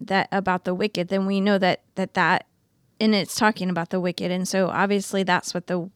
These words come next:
the way that, um, a righteous person can fall into that trap by first walking and then by standing and then by sitting, um, and that,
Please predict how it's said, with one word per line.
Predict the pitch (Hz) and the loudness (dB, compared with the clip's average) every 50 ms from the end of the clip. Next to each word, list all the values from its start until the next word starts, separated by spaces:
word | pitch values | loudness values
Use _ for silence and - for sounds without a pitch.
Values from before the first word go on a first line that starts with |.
| _ _ _ _ _ _ _ _ _ | _ _ _ _ _ _ _ _ _
the | - 185 | -8 -6
way | 180 185 190 190 196 196 | -2 0 2 2 2 2
that, | 180 175 165 135 - _ _ _ _ _ _ - | 2 0 0 0 -4 _ _ _ _ _ _ -10
um, | 185 180 170 156 - - - - _ _ _ _ _ _ _ _ _ - - - - - _ _ _ _ _ _ _ _ _ _ _ _ _ _ _ _ _ _ _ _ _ _ _ _ _ | -8 -8 -6 -8 -8 -10 -14 -16 _ _ _ _ _ _ _ _ _ -20 -20 -20 -20 -20 _ _ _ _ _ _ _ _ _ _ _ _ _ _ _ _ _ _ _ _ _ _ _ _ _
a | - 226 202 | 0 2 4
righteous | 185 196 214 220 220 - - 202 - | 6 6 6 6 4 2 -2 -4 -4
person | - - 202 180 185 - - - 180 170 165 180 170 196 202 - _ _ _ _ _ _ _ _ _ _ _ - | -4 -2 -2 -2 -2 -2 -2 -2 -2 -2 -2 -4 -4 -6 -8 -12 _ _ _ _ _ _ _ _ _ _ _ -8
can | - - 208 202 | -4 -2 -2 -2
fall | - - 196 190 190 190 | 0 2 2 2 2 2
into | 185 180 180 - 185 | 0 -2 -4 -4 -2
that | 180 147 98 - | -2 -2 -2 -2
trap | - - - 185 165 - - _ _ _ - | -4 0 2 2 2 2 0 _ _ _ -4
by | 190 185 185 180 | -2 0 0 0
first | 175 - - - 196 196 190 - - - | -2 -6 -4 -2 0 0 0 -2 -4 0
walking | 185 180 175 - - - 160 170 175 160 | 2 2 2 2 -2 -10 -8 -8 -8 -6
and | - 185 180 185 | -6 -4 -4 -2
then | 180 180 175 | -2 -2 -2
by | 165 160 | -2 -4
standing | 185 - - 180 180 175 175 170 170 | -4 -4 -6 -6 -4 -4 -2 -2 -2
and | 175 170 | -2 -2
then | 170 170 | -4 -4
by | 170 156 156 | -4 -4 -6
sitting, | 175 - - 175 - - - - - 190 _ - - - - - - _ - | -6 -8 -8 -10 -8 -8 -10 -10 -10 -12 _ -16 -20 -20 -20 -20 -10 _ 4
um, | 196 185 180 170 - - - - | 6 6 6 6 4 0 -2 4
and | 190 190 190 190 | 6 6 8 8
that, | 180 170 165 147 - | 8 8 6 6 4